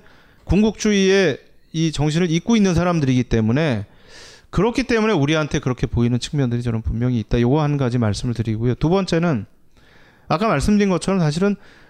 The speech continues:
우리가 과거사 문제를 얘기할 때마다 일본과 미국이 그, 이 베트남 문제를 들고 나옵니다. 또 우리 이거를 해결해야 됩니다. 그 다음에 국가 브랜드라는 건요.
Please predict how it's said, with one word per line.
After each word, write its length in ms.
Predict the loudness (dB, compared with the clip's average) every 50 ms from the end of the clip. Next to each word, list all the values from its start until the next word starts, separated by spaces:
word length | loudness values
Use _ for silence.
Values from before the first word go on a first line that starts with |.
| -20 _ -2
우리가 760 | 0 2 2 2 2 2 2 2 2 2 4 2 2 0 -2 -8 -18 -20 _ _ _ _ -4
과거사 440 | -2 0 2 2 2 2 2 2 2
문제를 380 | 2 2 2 2 2 2 2
얘기할 300 | 2 2 2 0 0 0
때마다 380 | 0 0 0 0 2 2 2 2
일본과 560 | 2 2 2 2 2 0 0 0 0 0 0
미국이 340 | 0 -2 -4 -4 -6 -8 -6
그, 220 | -2 -2 -2 -2 -4 -8 _
이 160 | -4 -4 -2
베트남 380 | 0 0 0 0 0 0 2 2
문제를 240 | 0 0 0 -2 -4
들고 280 | -4 -4 -2 -2 -2
나옵니다. 560 | -2 -2 -2 -4 -4 -4 -6 -6 -6 -8 -8 -10 -14 -20 _ _ -20 -20 -6 -2
또 80 | 0
우리 220 | 0 2 2 2 2
이거를 300 | 2 2 0 0 0 -2
해결해야 460 | -2 -2 -2 0 0 0 0 0 0
됩니다. 420 | 0 0 -2 -2 -4 -6 -6 -8 -10 _ _ -20 -20 -20 -20 -20 -20 -20 -20 -6
그 120 | -4 -2 0
다음에 240 | 0 2 0 0 0
국가 340 | 0 -2 0 0 0 0
브랜드라는 580 | 2 2 2 2 0 0 0 0 0 0 0 0
건요. 360 | 0 0 0 0 0 0 -2